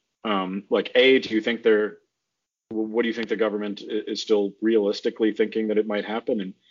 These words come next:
B, like, what would, what would be the financial and psychological impact of it if it,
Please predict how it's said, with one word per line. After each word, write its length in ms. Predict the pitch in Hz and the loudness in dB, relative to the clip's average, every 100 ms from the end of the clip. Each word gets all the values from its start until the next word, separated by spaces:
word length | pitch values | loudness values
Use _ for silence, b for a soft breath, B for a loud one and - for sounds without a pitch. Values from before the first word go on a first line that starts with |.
| b b b | b b b
B, 240 | 107 156 143 | 4 6 8
like, 240 | 113 107 | 6 2
what 280 | 127 113 143 | -2 2 4
would, 160 | 147 113 101 | 4 0 -14
what 200 | 113 120 | -2 0
would 140 | 127 110 | 0 0
be 160 | 117 | 0
the 160 | 113 98 | 0 0
financial 600 | - 104 107 104 113 101 | -2 -4 -2 -2 0 0
and 140 | 92 98 | -2 -4
psychological 760 | 104 98 107 101 101 104 92 | -2 0 0 0 -2 -4 -4
impact 520 | 104 107 95 92 - | -4 -6 -6 -8 -6
of 120 | 95 | -4
it 160 | 92 90 | -4 -6
if 220 | - 98 95 | -6 -6 -6
it, 160 | 90 | -8